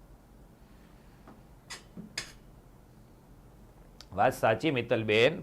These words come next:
પણ હું તમને એ જ કહું છું બેન કે લેક્ચર વધારે ખેંચાશે, દિવસના સાડા સાત, સાડા સાત કલાક ભણશો, તમે વર્કશોપ ત્રીસ સપ્ટેમ્બરે પતાવી દેશો. પછી તમને એમ થશે, "સર, ઓક્ટોબર ને નવેમ્બર મહિને હવે મને વાંચવામાં મન નથી લાગતું."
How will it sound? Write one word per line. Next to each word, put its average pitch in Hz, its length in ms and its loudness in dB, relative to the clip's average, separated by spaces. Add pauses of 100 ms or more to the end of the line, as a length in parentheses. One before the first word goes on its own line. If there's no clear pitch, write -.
પણ 123 100 -2
હું 131 160 -4
તમને 135 220 0
એ 139 100 4
જ 139 100 -8
કહું 120 140 -2
છું 110 120 -6
બેન 120 180 0 (720)
કે 160 100 2
લેક્ચર 151 480 4
વધારે 151 420 8
ખેંચાશે, 170 580 6
દિવસના 165 400 4
સાડા 165 300 6
સાત, 170 260 4
સાડા 165 220 6
સાત 170 240 4
કલાક 151 260 6
ભણશો, 147 580 2 (400)
તમે 180 200 6
વર્કશોપ 170 480 8
ત્રીસ 208 240 8
સપ્ટેમ્બરે 160 460 4
પતાવી 156 340 6
દેશો. 110 280 0 (680)
પછી 165 240 8
તમને 196 220 8
એમ 190 80 2
થશે, 190 260 8
"સર, 190 220 6
ઓક્ટોબર 190 420 8
ને 185 100 6
નવેમ્બર 180 420 8
મહિને 175 240 6
હવે 165 180 10
મને 165 220 4
વાંચવામાં 165 540 6
મન 160 100 6
નથી 160 260 2
લાગતું." 120 560 4